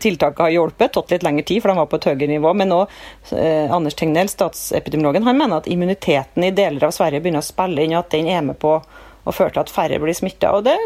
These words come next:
kan godt hende at han har rett i. Det er jo nesten ingen som har hatt sykdommen i Norge, hvis vi ser på, på tallene i stort, mens i Sverige så er det langt flere. Og det er klart at når, når viruset i Stockholm, da, la oss si, som er hardt rammet,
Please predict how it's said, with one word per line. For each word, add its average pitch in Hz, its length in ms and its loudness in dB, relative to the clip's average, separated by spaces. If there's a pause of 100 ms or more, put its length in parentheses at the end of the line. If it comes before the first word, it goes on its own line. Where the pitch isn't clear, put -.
(120)
kan 269 240 0
godt 190 160 -2
hende 170 160 0
at 160 80 -2
han 170 80 0
har 170 160 2
rett - 240 -4
i. 202 160 2
Det 214 80 2
er 180 160 2
jo 165 140 2 (340)
nesten 185 240 0
ingen 175 320 0
som 180 240 -2
har 160 160 0
hatt - 160 -6
sykdommen 147 400 -2
i 143 40 -2
Norge, 143 360 0
hvis - 160 -10
vi 165 80 -2
ser 151 240 0
på, 151 220 0 (520)
på 170 160 -4
tallene 147 420 0
i 147 60 -2
stort, 214 320 0
mens 180 160 -2
i 190 80 0
Sverige 160 360 2
så 160 160 0 (580)
er 156 100 0
det 170 100 2
langt 160 220 -2
flere. - 300 0
Og 262 100 2
det 254 60 -4
er - 60 -6
klart 202 180 -2
at - 100 -8
når, 180 160 -2 (520)
når 190 160 0
viruset 160 440 0
i 175 120 0
Stockholm, 214 500 0
da, 196 100 6
la 170 120 0
oss - 180 -4
si, 165 100 2 (100)
som 160 140 0
er 156 240 -2 (320)
hardt - 180 -4
rammet, 165 300 0